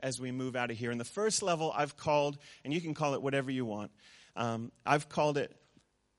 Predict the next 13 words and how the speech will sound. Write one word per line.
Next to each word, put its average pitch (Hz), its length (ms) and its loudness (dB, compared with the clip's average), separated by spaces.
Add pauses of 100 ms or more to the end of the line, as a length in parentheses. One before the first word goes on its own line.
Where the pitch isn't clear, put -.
(420)
establishing. 123 1040 4 (460)
Establishing. 131 840 2
So 131 120 -4
this 147 160 0
first - 380 -2
level 160 220 0
that 143 120 2
I 139 40 2
want 135 160 0
to 135 40 0
look 139 200 -2
at 131 160 -2
is 131 220 -2